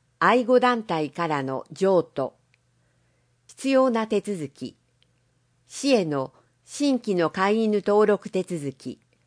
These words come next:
登録手数料三千円、登録時に犬の観察をお渡しします。注射と同時に手続きができます。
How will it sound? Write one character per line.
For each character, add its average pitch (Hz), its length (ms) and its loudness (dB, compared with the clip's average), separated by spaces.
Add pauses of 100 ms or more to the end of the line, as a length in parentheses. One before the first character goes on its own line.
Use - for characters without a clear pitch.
(380)
登 240 240 10
録 247 240 4
手 214 160 0
数 202 360 -2
料 135 340 -4 (140)
三 190 340 -2
千 170 340 0
円、 135 240 -6 (880)
登 262 240 6
録 254 240 2
時 175 140 -6
に 139 260 -6 (300)
犬 214 260 2
の 262 140 0
観 254 240 -2
察 226 400 -2
を 190 80 2
お 147 40 2
渡 151 260 -2
し 135 160 -14
し - 180 -10
ま 127 120 -8
す。 - 220 -20 (880)
注 254 260 -2
射 240 200 0
と 214 200 0
同 185 260 2
時 180 160 -6
に 165 320 -4
手 180 120 0
続 214 280 -6
き 220 160 -4
が 233 140 -2
で 151 120 -2
き 139 160 -12
ま 131 140 -8
す。 - 200 -20